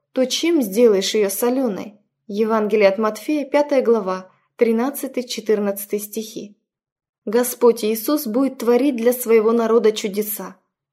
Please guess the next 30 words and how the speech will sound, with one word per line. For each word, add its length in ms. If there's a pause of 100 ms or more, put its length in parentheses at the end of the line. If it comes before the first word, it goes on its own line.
(320)
В 60
шестнадцатой 680
главе 340
Евангелия 480
от 80
Марка 360
мы 140
читаем: 640 (460)
"Итак, 500
Господь 680 (260)
после 320
беседования 760
с 140
ними 400 (280)
вознесся 680
на 160
небо 560
и 80
воссел 580
одесную 640
Бога. 500 (300)
А 160
они 220
пошли 400
и 40
проповедовали 760
везде 640 (320)
при 160
Господнем 560
содействии 920